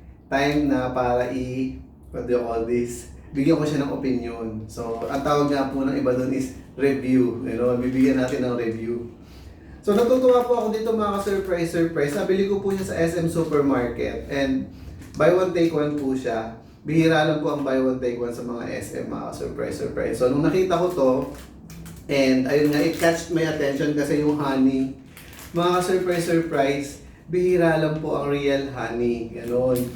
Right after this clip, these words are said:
Mostly po yung nabibili natin sa market is mga ano lang po yun, mga fake, ganon. Hindi po siya one hundred percent legit. Pero yun nga po,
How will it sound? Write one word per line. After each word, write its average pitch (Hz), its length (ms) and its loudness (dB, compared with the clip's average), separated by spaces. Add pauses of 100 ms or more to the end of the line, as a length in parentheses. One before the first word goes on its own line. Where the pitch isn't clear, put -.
(240)
Mostly 180 400 4
po 180 160 6
yung 175 160 2
nabibili 165 400 4
natin 143 320 -2
sa 143 160 -6
market 127 400 0
is 135 240 -8
mga 127 320 0
ano 127 160 2
lang 120 240 0
po 120 160 0
yun, 113 320 -2
mga 120 320 -6 (880)
fake, - 560 2
ganon. 131 480 2 (320)
Hindi 151 240 0
po 165 80 0
siya 165 160 0
one 151 160 2
hundred 139 320 2
percent 139 320 -2
legit. 127 640 0 (600)
Pero 156 240 6
yun 180 220 2
nga 170 180 2
po, 143 480 -2